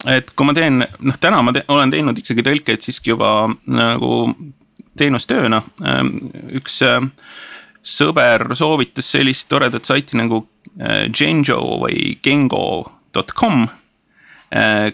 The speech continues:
kus siis, ähm, äh, nii-öelda freelance tõlkijad, äh, tõlgivad siis, ähm, sinu ette antud, äh, teksti ära. Mul on siis need keelefailid, äh, mis on mul, ähm,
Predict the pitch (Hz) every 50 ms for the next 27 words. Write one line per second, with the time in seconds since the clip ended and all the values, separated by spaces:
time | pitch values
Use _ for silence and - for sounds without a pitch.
0 | - - 117 113 - - - 120 113 - - - 131 113 110 107 107 113 - -
1 | - 107 113 117 120 113 107 123 117 110 117 - - 160 156 120 107 107 110 -
2 | - - - 110 127 139 - 151 165 170 - - - 104 101 - _ - 110 107
3 | 104 107 104 104 - - _ _ _ _ _ - 139 151 151 143 123 107 104 101
4 | 101 - - 117 101 - - - 113 107 101 104 104 104 - - _ _ _ _
5 | - - - - 120 120 135 147 - - 120 107 110 - - 127 - _ - 120
6 | 117 117 117 123 120 - _ _ _ _ _ _ _ _ _ _ _ - 147 151
7 | - - - - - 139 220 240 131 120 - - _ _ _ _ _ _ _ _
8 | _ _ _ _ _ _ _ _ _ - - - - - - - - - - 131
9 | 131 127 127 135 131 - 143 135 131 - - 170 180 196 170 120 107 - 185 226
10 | 247 175 123 123 123 - 127 123 117 117 117 117 123 135 - 143 127 127 123 120
11 | 120 117 117 117 117 117 117